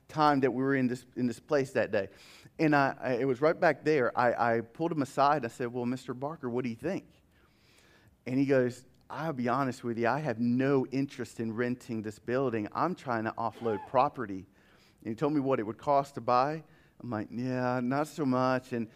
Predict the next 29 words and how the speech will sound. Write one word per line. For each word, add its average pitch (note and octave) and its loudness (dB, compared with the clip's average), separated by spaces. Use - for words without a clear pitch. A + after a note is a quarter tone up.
and B2+ -4
he C3 0
told D3+ 0
me D#3+ 4
what C#3+ 0
the C3 -2
previous E3 -2
tenant B2+ -2
had B2 -6
paid D3 -2
in B2 0
rent, C3+ -2
which - -10
was, A#2+ -6
like, A2+ 2
eighty-seven C3 -4
hundred A#2+ -6
dollars. A#2+ -4
I'm B2+ -10
like, A2+ -10
"Yeah, C#3 -2
I, - -10
uh, C#3 -4
we C3 -6
can't C3 -4
pay C3 -2
that B2+ 2
much A#2+ -4
money." A#2 -2